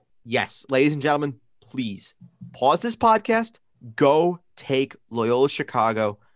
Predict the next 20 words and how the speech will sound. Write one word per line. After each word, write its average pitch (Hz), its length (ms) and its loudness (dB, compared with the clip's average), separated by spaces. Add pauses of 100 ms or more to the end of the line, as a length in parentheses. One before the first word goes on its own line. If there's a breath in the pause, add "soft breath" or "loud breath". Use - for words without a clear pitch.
(120)
before 117 680 -6 (200)
the 123 100 -6
line 107 580 -4 (260)
changes. 101 460 -10
The 95 120 -18
line 127 440 -2
right 127 360 0
now, 104 500 -2 (320)
as 123 280 -2
of 160 120 -8
time 160 300 -2
of 170 100 -10
recording, 123 580 -2 (380 soft breath)
is 123 180 -4
sitting 117 580 -2 (460)
at 110 240 -4
three 131 380 -2
and 160 100 -2
a 151 60 0
half. 156 380 -2